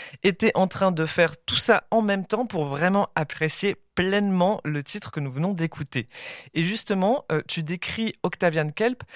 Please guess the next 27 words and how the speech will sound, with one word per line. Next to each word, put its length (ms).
comme 220
le 160
joyau 540
du 120
royaume 360
vingt-quatre 460
Productions. 540
Est-ce 140
que 140
tu 280
peux 140
nous 180
en 60
dire 200
plus 480
sur 280
cet 340
artiste 560
et 60
cet, 320
euh, 200
album, 540
dont, 280
euh, 180
l'extrait 460
est 40
issu, 300